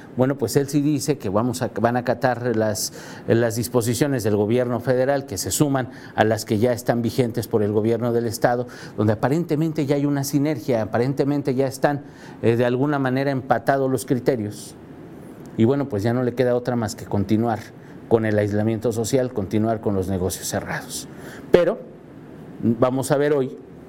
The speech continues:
qué fue lo que pasó, qué consecuencias tuvo esto en el centro de la ciudad. Porque créame, la situación no, no, no va a mejorar de esta semana,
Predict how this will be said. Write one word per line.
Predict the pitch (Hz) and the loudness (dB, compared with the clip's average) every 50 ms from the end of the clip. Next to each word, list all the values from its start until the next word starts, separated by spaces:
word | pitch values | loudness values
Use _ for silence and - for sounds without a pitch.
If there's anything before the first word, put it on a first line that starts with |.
| - - - - - - - - - | -18 -18 -18 -18 -18 -18 -18 -8 0
qué | - 110 104 | 2 2 2
fue | - - 113 | 4 2 2
lo | 104 107 104 | 0 0 -2
que | 104 - | -4 -4
pasó, | - 104 101 - - 208 202 - | -4 -4 -2 2 2 2 2 2
qué | - 143 127 | 0 -2 0
consecuencias | - 147 143 127 - 117 - - 127 120 120 131 120 - | 0 0 -2 -2 -4 -6 0 0 0 0 0 -2 -4 -2
tuvo | - - 135 120 117 110 | 0 0 2 2 2 0
esto | 107 107 - - | 0 0 0 0
en | 131 | 0
el | 127 107 90 | 0 0 -2
centro | - 110 101 95 101 98 98 | -2 -4 -2 -2 0 0 0
de | 95 90 | 2 2
la | 92 90 | 0 -2
ciudad. | - - 104 117 127 117 - - - - - - - - - - - - - - - - | -2 0 0 0 0 0 -4 -12 -18 -18 -18 -18 -18 -18 -18 -18 -16 -16 -16 -12 -4 -2
Porque | 104 95 - 101 | -2 -2 -2 -2
créame, | 87 - 131 147 139 101 92 - - - | 2 2 2 2 2 -2 -6 -12 -8 -4
la | 107 98 | -4 -2
situación | 90 113 98 - 98 90 - 127 135 165 - - - - | -2 -2 -4 -4 -4 0 0 0 0 0 -4 -8 -6 -2
no, | 107 110 107 113 127 135 143 127 | 0 2 2 2 0 0 -2 0
no, | 120 123 135 139 - | 0 0 0 -2 -2
no | 131 127 139 143 | -2 0 0 2
va | 135 143 | 0 0
a | 143 | 0
mejorar | 139 123 - - 107 107 127 127 - - - - 110 92 92 | -2 -4 -2 -2 0 0 0 0 -2 -10 -16 -14 -10 -6 -2
de | 98 101 95 95 98 104 | 0 2 2 2 2 2
esta | 101 101 - 107 | 0 -2 -4 -6
semana, | - - 104 92 95 95 95 85 78 | -4 -4 -4 -2 -2 -2 -2 -4 -6